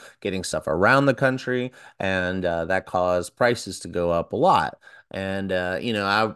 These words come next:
if you've been watching the news, you would know that I, I did a piece on the Panama Canal and how because of, uh, global warming and, well, because of drought, which I believe is probably from <laughs> global warming, uh,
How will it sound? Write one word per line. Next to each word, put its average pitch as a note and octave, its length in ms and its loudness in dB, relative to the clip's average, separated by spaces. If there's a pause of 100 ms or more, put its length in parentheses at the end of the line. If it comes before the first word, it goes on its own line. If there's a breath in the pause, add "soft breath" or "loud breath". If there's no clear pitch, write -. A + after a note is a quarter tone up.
if F#2 380 -8
you've A2+ 120 2
been G#2 160 4
watching G2+ 300 4
the G#2+ 60 0
news, C3+ 440 4
you G#2+ 140 -4
would G#2 140 -4
know G2 320 -4
that F2+ 640 -2
I, F2+ 420 0
I F#2 40 -2
did F#2+ 200 0
a F#2+ 80 0
piece - 460 -6
on F#2 140 -4
the F#2 60 -2
Panama G2 460 -2
Canal A2 580 0 (300 soft breath)
and F#2+ 340 -2
how F#2+ 300 0
because F#2+ 360 -4
of, F#2 280 -10
uh, F2+ 320 2
global F2+ 420 -4
warming F#2+ 560 -4
and, E2+ 240 -10
well, D#2+ 420 -8 (340)
because G#2+ 280 -2
of F2 140 -4
drought, A2+ 520 4 (320)
which F#2+ 220 -12
I G2 140 0
believe F#2 300 -4
is F2 200 -6
probably F2 340 -6
from - 180 -14
<laughs> - 20 -10
global F2+ 260 -6
warming, B2 400 -6 (400 loud breath)
uh, A2 300 4